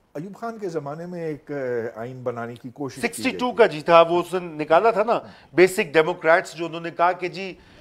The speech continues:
Speaker 2: बेसिक डेमोक्रेट्स जो हैं, वो मुल्क को चलाएंगे। वो जैसे इन सब की, हमारे सारे डिक्टेटर्स का महबूब जो काम होता है कि लोकल गवर्नमेंट हो,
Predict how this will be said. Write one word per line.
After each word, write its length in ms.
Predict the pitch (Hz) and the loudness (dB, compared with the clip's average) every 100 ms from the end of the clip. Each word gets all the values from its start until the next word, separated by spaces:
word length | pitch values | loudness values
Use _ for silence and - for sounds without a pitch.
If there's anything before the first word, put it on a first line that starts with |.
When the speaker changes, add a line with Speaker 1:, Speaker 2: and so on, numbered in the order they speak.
| _ | _
Speaker 2:
बेसिक 360 | 139 180 185 185 | -2 0 0 -2
डेमोक्रेट्स 500 | 170 175 175 196 170 | 0 -2 0 -2 -2
जो 180 | 156 180 | -6 -4
हैं, 80 | 185 | -4
वो 600 | 151 214 247 220 190 - - | -4 -2 2 2 2 -6 -20
मुल्क 260 | 160 180 190 | -4 -2 0
को 100 | 196 | -2
चलाएंगे। 640 | 175 160 160 170 165 160 | -2 0 0 0 -4 -4
वो 200 | 160 214 | 0 0
जैसे 280 | 233 226 226 | 2 0 0
इन 100 | 208 | -2
सब 240 | 165 220 - | -2 -6 -4
की, 160 | 214 | -8
हमारे 380 | 180 160 165 202 | -4 0 0 0
सारे 340 | 202 208 226 | -4 -2 0
डिक्टेटर्स 480 | 202 160 180 165 185 | -2 -4 -8 -8 -12
का 140 | - 175 | -8 -8
महबूब 640 | 147 123 131 220 208 135 _ - - _ 147 | -8 -10 -6 -4 -6 -10 _ -20 -20 _ -10
जो 100 | 165 | 2
काम 240 | 170 170 | 2 2
होता 200 | 165 196 | 0 -6
है 60 | 190 | -4
कि 120 | 175 | -6
लोकल 540 | 131 135 196 208 254 | -6 -2 -2 2 0
गवर्नमेंट 420 | 190 180 170 165 | 2 -2 -4 -6
हो, 340 | 143 196 269 | 0 0 0